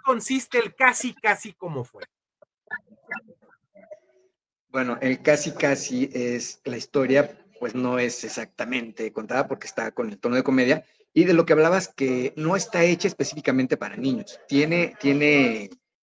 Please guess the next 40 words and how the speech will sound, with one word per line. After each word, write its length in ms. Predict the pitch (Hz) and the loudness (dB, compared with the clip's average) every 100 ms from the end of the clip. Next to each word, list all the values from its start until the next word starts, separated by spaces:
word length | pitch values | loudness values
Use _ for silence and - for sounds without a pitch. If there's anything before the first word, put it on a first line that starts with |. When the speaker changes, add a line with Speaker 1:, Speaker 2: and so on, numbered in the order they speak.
| _ | _
Speaker 2:
eh, 640 | 117 110 104 101 98 92 92 _ _ _ _ _ - | -6 -2 0 0 -4 -10 -16 _ _ _ _ _ -6
chistes 440 | - 143 - 160 | -2 0 0 -2
un 120 | 147 | -2
poquito 800 | 139 135 135 - 139 135 120 117 - | -2 -2 0 4 6 6 4 2 -2
picarones, 680 | 139 - 123 135 139 175 - - | -6 -4 0 2 2 0 -4 6
pero 300 | 165 170 165 | 8 8 6
que 80 | |
los 100 | 135 | 2
niños 220 | 127 139 139 | 2 2 4
no 120 | 135 | 4
van 120 | 139 | 4
a 40 | |
entender 360 | 135 120 117 123 | 2 0 2 4
y 40 | |
los 160 | 127 117 | 4 0
adultos 380 | 98 104 104 101 | -4 -4 -6 -8
sí. 160 | 87 - _ _ _ | -10 -16 _ _ _
Eh, 360 | - 104 101 101 | -8 -4 -2 -4
no, 400 | 110 120 123 123 131 | -4 -4 -2 -4 -4
no 260 | 120 120 | -4 -4
Speaker 1:
O 100 | 117 - 117 | -6 -6 -8
Speaker 2:
tiene 220 | 120 208 | 0 4
Speaker 1:
les 160 | 226 226 | 6 8
van 180 | 262 311 | 8 8
a 100 | 320 | 10
preguntar 520 | 285 247 233 262 277 | 8 8 6 8 8
los 120 | 294 | 8
Speaker 2:
vulgaridades. 400 | 285 240 233 269 | 6 2 4 4
Speaker 1:
papás 40 | |
a 100 | 294 | 4
los 180 | 277 254 | 4 4
niños, 440 | 247 277 269 240 262 | 2 2 2 2 0
"Hijo, 280 | 262 269 254 202 214 | 2 4 6 4 2
hijo, 380 | 254 - 247 - - - - - - | -2 -2 -4 -4 -12 -18 -12 -8 -4
explícame 600 | 220 220 254 285 302 269 | -4 -4 -4 4 6 6
el 100 | 233 | 4
Speaker 2:
Tal 260 | - 143 147 | 6 8 10
Speaker 1:
chiste", 120 | 135 | 8
Speaker 2:
vez. 80 | 123 | 4
Speaker 1:
¿no? 220 | - - | 0 -8